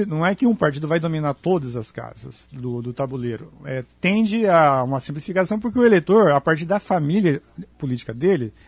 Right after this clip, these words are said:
ele não, não se identifica com uma legenda. Mas ele tem umas, ele tem algumas ideias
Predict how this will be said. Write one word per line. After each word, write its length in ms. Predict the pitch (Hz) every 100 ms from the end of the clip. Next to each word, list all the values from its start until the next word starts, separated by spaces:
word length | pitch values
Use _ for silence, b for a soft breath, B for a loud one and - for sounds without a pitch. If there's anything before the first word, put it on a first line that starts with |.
| -
ele 160 | 180
não, 100 | 254
não 240 | 277 170 170
se 100 | 190
identifica 300 | 190 226 170
com 100 | 190
uma 160 | 220 233
legenda. 480 | 240 170 143 117 - B B B
Mas 120 | 175 170
ele 100 | 180
tem 120 | 220
umas, 240 | 240 214
ele 160 | 208 151
tem 140 | 190
algumas 320 | 190 170 196 196
ideias 640 | 170 175 185 120 - -